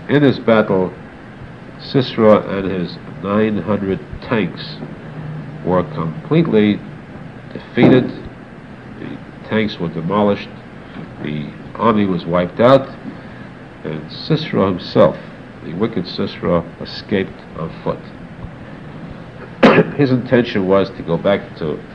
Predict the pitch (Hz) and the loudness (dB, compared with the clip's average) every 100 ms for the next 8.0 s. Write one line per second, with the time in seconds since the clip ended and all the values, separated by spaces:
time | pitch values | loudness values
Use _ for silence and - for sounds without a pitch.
0 | - 82 95 101 90 73 - 85 78 73 | -12 -2 2 2 2 -2 -2 -4 -4 -6
1 | - 82 113 127 127 - - - - - | -4 2 4 4 0 -12 -18 -18 -18 -16
2 | - - - - 82 82 80 - 82 113 | -16 -18 -18 -10 -2 0 0 -4 0 0
3 | 113 87 - 113 107 90 80 - 82 82 | 0 -4 -2 2 4 4 0 2 2 2
4 | 78 80 78 78 85 101 - 90 101 143 | -2 0 0 2 2 0 0 -2 2 2
5 | 135 - - - - - - - - - | 2 -8 -16 -18 -18 -16 -18 -18 -16 -2
6 | 98 104 - 87 85 - - 92 87 82 | 0 0 -2 -4 -2 -2 -2 0 -2 -4
7 | - 85 82 82 82 80 92 98 110 113 | -2 -2 -2 -6 -6 -2 2 2 2 -2